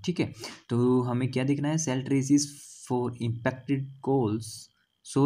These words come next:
that अगर हम सेल ट्रेसेस करते हैं जितने भी कॉल्स हमारी इम्पैक्टेड हैं इससे उनका,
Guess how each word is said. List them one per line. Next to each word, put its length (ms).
that 580
अगर 180
हम 120
सेल 320
ट्रेसेस 420
करते 300
हैं 180
जितने 240
भी 140
कॉल्स 300
हमारी 260
इम्पैक्टेड 520
हैं 160
इससे 280
उनका, 320